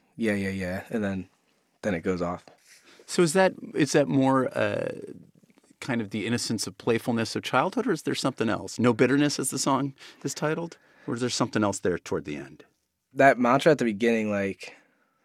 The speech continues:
Speaker 1: "My teacher's a child," is self-explanatory. That part at the end, I was just thinking about, like, taking a leap of faith and being like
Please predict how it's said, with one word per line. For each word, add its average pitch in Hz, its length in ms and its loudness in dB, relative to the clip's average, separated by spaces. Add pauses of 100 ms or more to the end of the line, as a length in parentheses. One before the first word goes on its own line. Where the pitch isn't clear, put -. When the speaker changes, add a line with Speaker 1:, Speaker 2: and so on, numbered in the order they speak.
(380)
Speaker 1:
"My 117 160 2
teacher's 107 320 -6
a 101 60 -6
child," 104 520 -8 (400)
is 117 160 -2
self-explanatory. 104 1200 0 (540)
That 135 180 2
part 135 160 4
at 113 80 0
the 120 180 0
end, 113 240 2
I 104 80 2
was 101 180 -4
just - 480 -10 (1120)
thinking 113 300 2
about, 101 400 2
like, 98 540 -4 (320)
taking 135 260 2
a 117 80 2
leap 113 240 0
of 110 100 -2
faith 107 280 0
and 95 80 -6
being 92 240 -6
like 87 400 -10